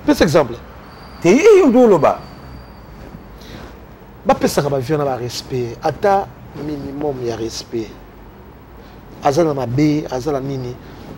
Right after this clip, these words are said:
Speaker 1: Na, na vie ya Fally. Na kati na ye, nzoto na ye.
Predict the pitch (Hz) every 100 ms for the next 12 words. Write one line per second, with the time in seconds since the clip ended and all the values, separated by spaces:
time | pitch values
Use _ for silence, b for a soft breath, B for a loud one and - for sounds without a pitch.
0 | - - - - - - - - - -
1 | - 170 - - - 170 160 175 156 123
2 | 143 185 160 - 143 139 135 127 - -
3 | - - - - - - - - - -
4 | 135 - 160 - 139 127 131 131 127 143
5 | 131 117 113 113